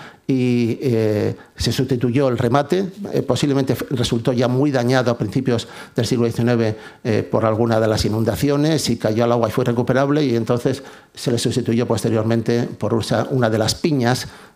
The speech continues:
eh, que simula ser, yo creo que es demasiado grande, simula ser una de las que habían utilizado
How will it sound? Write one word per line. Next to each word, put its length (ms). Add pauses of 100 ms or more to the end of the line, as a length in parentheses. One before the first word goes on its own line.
eh, 480
que 280
simula 600
ser, 360 (120)
yo 100
creo 140
que 80
es 20
demasiado 380
grande, 380 (200)
simula 340
ser 200
una 180
de 120
las 200
que 140
habían 380
utilizado 580